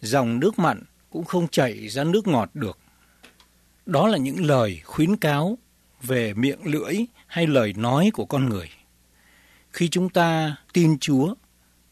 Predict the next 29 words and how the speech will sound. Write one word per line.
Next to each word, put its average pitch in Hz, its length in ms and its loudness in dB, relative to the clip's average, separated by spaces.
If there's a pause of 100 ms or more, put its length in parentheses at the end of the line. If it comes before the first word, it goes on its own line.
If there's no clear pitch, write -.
(220)
thì 104 140 -6
chắc 196 200 -2
chắn 175 300 4
chúng 180 220 0
ta 165 140 4
dùng 110 400 2
môi 143 160 4
miệng 127 260 0 (440)
để 117 200 -6 (100)
ca 135 200 0
ngợi 117 300 -2
Chúa. 117 280 -6 (840)
Cho 160 120 2
nên 147 260 2
chúng 170 160 -2
ta 160 120 0
không 165 260 0
thể 135 160 0
nào 117 400 0 (540)
cũng 190 220 0
dùng 123 360 2
môi 156 160 4
miệng 143 280 0
đó 147 340 -2 (360)
mà 123 120 -2
nguyền 123 320 6
rủa 104 320 0
người 104 220 -4
khác 165 300 -4